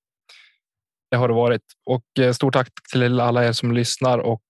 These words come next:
eh, tack till alla patrons som fortsätter stötta oss i det vi gör. Sen vill vi tacka Emil Lennartsson och, eh, Marcus Linder för att ni, eh,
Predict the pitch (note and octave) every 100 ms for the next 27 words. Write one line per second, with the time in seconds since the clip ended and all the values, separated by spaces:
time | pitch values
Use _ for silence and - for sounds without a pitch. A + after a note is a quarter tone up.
0 | - A2+ A#2+ A#2 - A#2 A2+ - B2 A2+
1 | A#2 G#2 A#2 A#2+ - G#2+ G#2+ - G#2+ A#2
2 | G#2+ A2 A2+ A#2 C#3+ E3+ E3+ - - C#3+
3 | C#3 C3+ C3 B2 C3 A#2 B2 A#2+ A#2+ A#2
4 | A#2 A2+ A2+ A2 - A2+ A2+ - - A#2
5 | A2 A2 A2+ A2 B2 D3 C3+ A2+ - _
6 | - G#2+ A2 - A2 G#2+ G2+ F#2+